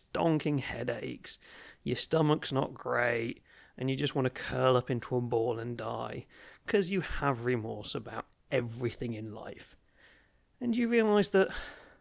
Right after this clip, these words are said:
joining the priory as a monk is probably not the greatest idea you've ever had in your life.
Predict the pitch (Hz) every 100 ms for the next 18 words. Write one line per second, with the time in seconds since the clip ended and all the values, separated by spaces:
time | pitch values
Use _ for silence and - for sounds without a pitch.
0 | _ _ _ _ _ _ _ - 196 226
1 | 240 233 202 202 - 139 156 160 160 156
2 | 127 123 117 120 120 151 - - - _
3 | _ _ _ _ _ 170 - - - -
4 | 208 269 233 254 220 160 151 180 147 147
5 | - 131 120 123 - - 110 113 110 113
6 | 107 110 110 113 - 127 101 - - -
7 | - -